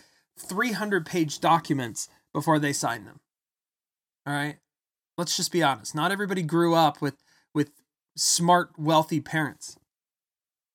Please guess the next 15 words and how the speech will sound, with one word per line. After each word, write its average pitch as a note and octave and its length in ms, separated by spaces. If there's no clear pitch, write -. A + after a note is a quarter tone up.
Okay? B2+ 220
Now, E3 320
I'd D3+ 100
like E3 140
to E3 100
add D#3 180
on G#3+ 200
to - 100
this. - 300
So - 140
you E3+ 80
have F#3+ 260
that. A#2 220
You C#3 60
have F3 260